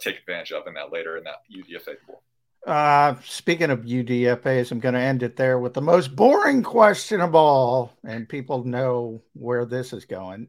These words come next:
Speaker 2: At I C underscore draft, e-,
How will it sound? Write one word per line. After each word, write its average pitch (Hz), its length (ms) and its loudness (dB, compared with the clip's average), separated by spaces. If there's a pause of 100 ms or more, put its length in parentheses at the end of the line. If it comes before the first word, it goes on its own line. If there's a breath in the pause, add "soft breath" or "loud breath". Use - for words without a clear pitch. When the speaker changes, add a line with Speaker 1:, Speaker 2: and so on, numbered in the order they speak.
Speaker 2:
At 202 400 -4
I 175 300 2
C 165 440 -10
underscore 147 680 -4
draft, 131 640 -6 (120)
e-, 139 320 -10